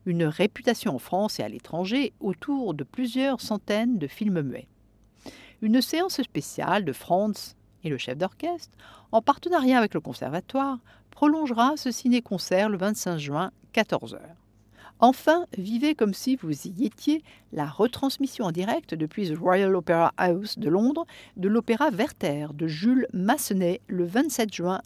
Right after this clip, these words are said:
à vingt heures quinze. Plus d'infos le dix-sept juin à vingt et une heures, vingt-cinq à quatorze heures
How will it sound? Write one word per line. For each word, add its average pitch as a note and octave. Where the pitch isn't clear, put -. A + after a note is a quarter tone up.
à A#3+
vingt F#3+
heures -
quinze. -
Plus D4+
d'infos A#3
le F#3
dix-sept B3
juin B3+
à D#3
vingt D3+
et D#3
une A3
heures, C4+
vingt-cinq G3+
à D#3+
quatorze A3
heures B3+